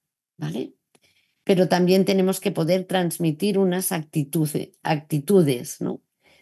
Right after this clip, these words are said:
De calidez, de amabilidad, de confianza, de conexión, de compre-, comprensión. Y son cualidades que tienen mucho que ver con la compasión,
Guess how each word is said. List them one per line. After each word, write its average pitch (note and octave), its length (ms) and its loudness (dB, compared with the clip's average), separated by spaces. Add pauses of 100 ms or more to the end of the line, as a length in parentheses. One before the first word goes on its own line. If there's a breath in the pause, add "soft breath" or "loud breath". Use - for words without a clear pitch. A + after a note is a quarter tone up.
De C#3+ 160 -2
calidez, D3+ 840 0 (720)
de C#3+ 120 -4
amabilidad, C#3+ 920 0 (560)
de D3+ 60 -16
confianza, D#3+ 800 0
de C#3+ 200 -2
conexión, E3+ 840 2
de C#3 140 -2
compre-, C3+ 460 -6 (100)
comprensión. D3+ 1040 0 (640 soft breath)
Y E3 80 -2
son E3+ 220 0
cualidades D#3+ 720 2
que D#3 120 -2
tienen D#3+ 400 2
mucho A#3 380 2
que F#3+ 160 -2
ver F3 340 -2 (460)
con D#3+ 180 0
la D3 160 -4
compasión, B2+ 720 -6